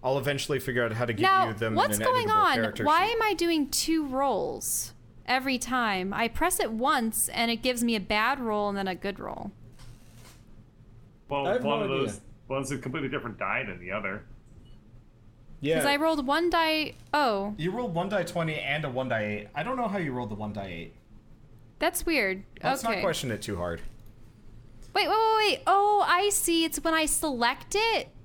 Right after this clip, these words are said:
Speaker 2: No, I want it to be this and
Speaker 1: Okay.
Speaker 2: this.
Speaker 1: And then Keith.
Speaker 2: Okay, so I only managed to heal him four damage.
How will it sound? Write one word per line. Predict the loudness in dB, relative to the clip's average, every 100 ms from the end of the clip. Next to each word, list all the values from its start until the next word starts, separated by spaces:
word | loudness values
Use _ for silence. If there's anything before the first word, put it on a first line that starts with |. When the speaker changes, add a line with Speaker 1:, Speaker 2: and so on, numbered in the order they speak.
| -20 -20 -20 -20 -20 -20 -20 -16 0
Speaker 2:
No, | 2 4
I | 2 2
want | 2 2 2
it | -2
to | -4
be | -2
this | -2 0 2 0 0 -4 -6 -8 -2
and | 0 2 0
Speaker 1:
Okay. | -2 -4
Speaker 2:
this. | 0 0 0 -6 -10 -10 -10 -10
Speaker 1:
And | -6
then | -4 -4 -6 -10
Keith. | -18 -20 -14 -14 -14 -14 -14 -14 -16 0
Speaker 2:
Okay, | 0 2 2 2
so | 2
I | 4 4
only | 4 2
managed | 2 2 2 0
to | -2
heal | 0 0 2
him | 2 -2
four | -2 -2 0
damage. | -2 -2 -2 -6 -6 -8 -8